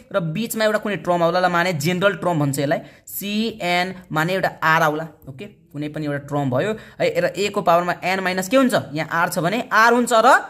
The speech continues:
एक्स को पावरमा आर प्लस लास्ट टर्म के होला त? हेर्नुहोस्,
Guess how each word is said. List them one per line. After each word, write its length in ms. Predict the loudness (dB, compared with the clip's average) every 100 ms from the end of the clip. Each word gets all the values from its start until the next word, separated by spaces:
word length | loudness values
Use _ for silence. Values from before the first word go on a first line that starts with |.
| -14 _
एक्स 280 | -8 -8 -10
को 80 | -8
पावरमा 380 | -4 -4 -2 -4
आर 420 | -2 4 4 4 -2 -16 -2
प्लस 260 | -2 0
लास्ट 360 | 0 0 0 0
टर्म 160 | 0
के 120 | 4 4
होला 180 | 4
त? 280 | 2 -4 -8 -8
हेर्नुहोस्, 240 | -6